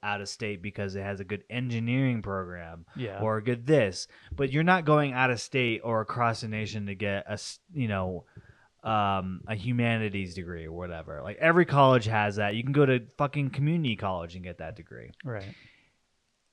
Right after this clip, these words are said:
Speaker 1: Like, that's, those aren't the degrees that you're getting and getting into a hundred fifty thousand dollars in debt.
Speaker 2: Right, right, right.
Speaker 1: You know, I think it's very hard to go get a humanities degree and be a hundred fifty thousand dollars in debt.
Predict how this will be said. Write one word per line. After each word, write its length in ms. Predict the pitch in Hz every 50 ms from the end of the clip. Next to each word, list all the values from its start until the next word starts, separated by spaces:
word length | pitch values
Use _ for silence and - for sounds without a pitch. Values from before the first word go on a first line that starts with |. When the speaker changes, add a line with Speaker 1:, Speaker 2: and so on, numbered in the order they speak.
| _ _ _ _ -
Speaker 1:
Like, 320 | 131 131 123 117 104 -
that's, 360 | - 139 143 143 - - - - -
those 320 | 139 113 143 151 170 165
aren't 240 | 180 170 180 170 135
the 100 | 131 139
degrees 460 | 127 123 131 113 117 120 131 131 123
that 160 | 110 120 113 98
you're 160 | 107 110 110
getting 600 | 101 - - 98 101 107 117 120 131 135 147 151 - -
and 220 | 135 120 117 107
getting 340 | 120 120 123 123 123 120 120
into 240 | 117 113 107 117 107
a 40 |
hundred 340 | 101 107 110 110 110 107 107
fifty 220 | - 113 101 110 101
thousand 300 | 104 95 92 92 90 95
dollars 400 | 95 90 90 92 90 92 90 90
in 80 | 92
debt. 320 | 101 139 139 107 - - _ _ _ _ _ _ _ _ _
Speaker 2:
Right, 200 | - 123 110 101 98
right, 160 | 107 107 98 98
right. 100 | 104 - 110
Speaker 1:
You 60 | 107
know, 100 | 101 95 -
I 100 | 117 131
think 160 | 151 165 151
it's 140 | 147 120 113
very 520 | 107 101 98 - 160 165 170 156 147 143
hard 360 | 127 117 127 131 135 135 123
to 80 | 113 113
go 240 | 101 117 113 113 107
get 160 | 107 110 107
a 40 | 104
humanities 600 | 104 107 107 113 123 139 131 120 110 104 98 92
degree 480 | - 101 90 98 95 95 95 95 92 -
and 180 | - 101 104 101
be 160 | 107 107 101
a 80 | 101 -
hundred 420 | - 101 117 123 123 123 117 110
fifty 220 | 107 110 101 - 101
thousand 320 | - 104 98 98 95 98
dollars 340 | 101 98 98 98 98 95 92
in 60 | 107
debt. 240 | 123 139 131 -